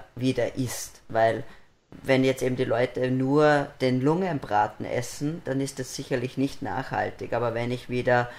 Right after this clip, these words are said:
das ganze Tier esse mit den Innereien und die Knochen verwehrt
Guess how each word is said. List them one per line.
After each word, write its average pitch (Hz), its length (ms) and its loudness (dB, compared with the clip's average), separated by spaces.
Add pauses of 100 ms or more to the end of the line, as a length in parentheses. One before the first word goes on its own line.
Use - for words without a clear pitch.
(420)
das - 240 -2
ganze 156 480 4
Tier 151 300 0
esse 120 280 -2
mit 135 160 -4
den 139 140 -2
Innereien 117 880 0
und 135 200 -2
die 147 60 -6
Knochen - 460 -6
verwehrt 104 680 -4